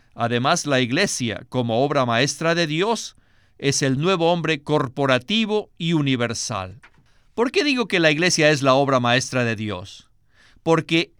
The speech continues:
esta obra es la mezcla de Dios con el hombre.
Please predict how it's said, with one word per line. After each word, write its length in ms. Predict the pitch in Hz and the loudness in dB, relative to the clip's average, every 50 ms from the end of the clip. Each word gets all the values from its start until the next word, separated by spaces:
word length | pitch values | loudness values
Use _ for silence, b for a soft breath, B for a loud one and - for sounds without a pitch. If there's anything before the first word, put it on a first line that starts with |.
| _ - | _ -2
esta 440 | 214 240 240 - - - 165 170 | 0 0 0 0 -2 0 2 2
obra 600 | 202 208 180 139 117 117 113 110 110 127 160 160 _ _ _ _ _ _ _ _ _ - | 4 4 4 2 0 0 0 -2 -2 -2 -6 -10 _ _ _ _ _ _ _ _ _ -2
es 320 | 165 165 175 - - - | 2 2 2 2 0 0
la 240 | 151 147 139 135 131 | 0 2 2 2 2
mezcla 840 | 135 135 147 175 214 233 196 - - - - - 135 123 120 120 | 0 -2 -2 0 0 0 0 0 -4 -6 -4 -2 0 2 2 2
de 160 | 117 135 135 | 2 2 2
Dios 400 | 117 151 190 240 269 233 - - | 2 0 0 2 2 2 2 0
con 220 | - - 156 135 131 | -2 -2 0 0 2
el 120 | 127 127 | 2 2
hombre. 520 | 131 127 127 123 113 107 104 98 - - | 2 0 0 -2 -4 -4 -6 -6 -8 -12